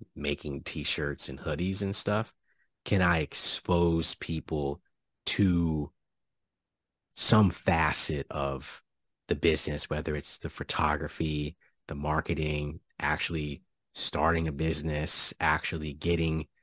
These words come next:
trademarks, getting an L L C, how to do all that stuff? Because I didn't know, you know, I'm, I'm on TaxJar and Google like everybody else trying to figure it out.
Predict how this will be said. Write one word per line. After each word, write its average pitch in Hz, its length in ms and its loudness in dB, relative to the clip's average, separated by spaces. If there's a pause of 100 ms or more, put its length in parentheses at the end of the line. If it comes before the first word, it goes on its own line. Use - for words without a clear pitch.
(340)
trademarks, 78 1000 0
getting 82 300 0
an 80 160 -2
L 78 180 -2
L 76 140 0
C, 76 560 0
how - 200 -2
to 156 80 -4
do 156 240 -2
all 156 200 0
that 76 280 -2
stuff? - 460 -2
Because - 220 -4
I 82 120 4
didn't 76 240 2
know, 78 380 0
you 80 100 -4
know, 76 80 -2
I'm, 82 240 0 (120)
I'm 82 200 0
on 76 320 -2 (1120)
TaxJar 87 580 0
and 76 180 -4
Google 87 340 4
like 80 240 2
everybody 80 540 2
else 95 220 2
trying 78 200 -2
to 71 60 -4
figure 78 360 -4
it 73 120 -2
out. 82 340 2